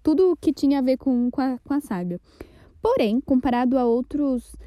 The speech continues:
outras sagas da mesma época, como, por exemplo, Jogos Vorazes e até mesmo Crepúsculo,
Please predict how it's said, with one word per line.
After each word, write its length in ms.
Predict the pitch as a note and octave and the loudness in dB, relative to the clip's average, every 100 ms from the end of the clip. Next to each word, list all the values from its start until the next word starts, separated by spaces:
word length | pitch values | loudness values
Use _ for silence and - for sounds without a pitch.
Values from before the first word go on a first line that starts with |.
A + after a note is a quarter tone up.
| - | -4
outras 340 | A#3 C4+ B3+ | -2 0 -2
sagas 460 | - A3 G#3 A#3 G#3 | -2 -4 0 0 0
da 120 | G#3+ | 0
mesma 320 | G#3+ G3+ G3 | 0 0 -2
época, 500 | F#3+ C4 - - F3+ - _ | -2 -4 -6 -8 -8 -10 _
como, 180 | - A3 | 0 0
por 140 | G#3+ A3 | 2 0
exemplo, 520 | G#3 G3+ G3 G#3 G3 | 0 -2 -2 -4 -2
Jogos 280 | G3+ G#3 G3 | 0 -2 -2
Vorazes 760 | G3 E3+ G3 G#3+ G3 F#3 F#3 | -2 -2 -2 -2 -2 -2 -2
e 60 | F#3+ | -2
até 180 | G3 | 0
mesmo 240 | A#3+ A#3 A3 | 0 0 -2
Crepúsculo, 720 | - - C#4 D#4+ - E3+ | -4 -2 -2 -2 -4 -8